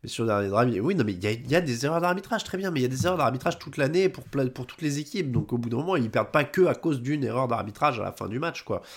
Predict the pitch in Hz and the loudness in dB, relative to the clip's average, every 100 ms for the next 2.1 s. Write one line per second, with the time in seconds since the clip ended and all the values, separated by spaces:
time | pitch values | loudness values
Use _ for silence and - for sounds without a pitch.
0 | - - 113 120 110 123 90 92 117 139 | -16 -4 0 0 0 -6 -8 -10 -6 -2
1 | 143 180 147 175 160 185 143 107 101 104 | 6 6 6 2 6 8 8 6 2 0
2 | 104 | -2